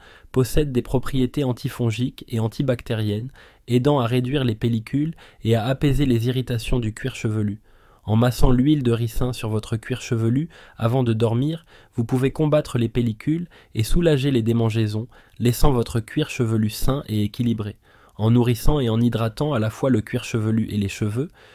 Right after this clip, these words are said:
l'huile de ricin contribue à une chevelure globalement plus forte et plus saine. Elle aide à sceller l'humidité, empêche la déshydratation et protège les cheveux contre les dommages futurs.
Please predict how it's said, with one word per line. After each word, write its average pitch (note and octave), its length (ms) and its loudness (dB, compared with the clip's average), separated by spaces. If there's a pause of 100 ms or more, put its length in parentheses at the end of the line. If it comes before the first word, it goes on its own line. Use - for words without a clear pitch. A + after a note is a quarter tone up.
(160)
l'huile D3 240 4
de B2 80 2
ricin A#2+ 380 0
contribue C3 560 -2
à A2 80 2
une A2 120 0
chevelure A#2+ 500 0
globalement B2 480 2
plus B2+ 180 -4
forte - 340 -6
et G#2 60 -4
plus A#2 180 -4
saine. G2+ 380 -4 (400)
Elle A2+ 180 2
aide A#2+ 180 4
à A2 80 0
sceller B2+ 340 2
l'humidité, A2+ 640 -2 (320)
empêche C#3 480 0
la A2 100 -2
déshydratation A#2 800 0
et A#2 60 2
protège A#2 460 0
les G#2+ 100 -2
cheveux A#2+ 340 -4
contre A#2 320 -6
les G#2 100 -2
dommages A#2+ 400 -2
futurs. - 520 -10